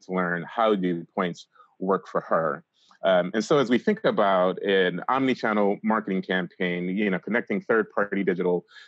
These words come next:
to own channel digital, uh, and then carrying that through to, uh,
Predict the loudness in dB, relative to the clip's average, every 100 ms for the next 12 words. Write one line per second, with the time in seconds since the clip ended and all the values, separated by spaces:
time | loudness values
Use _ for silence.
0 | -8 0 2 2 2 0 0 -2 -2 0
1 | 0 -2 -2 -4 -8 _ _ -2 2 2
2 | 2 0 0 0 0 0 0 -2 -2 2
3 | 4 4 2 -2 0 2 2 0 -2 -6
4 | _ _ -2 -2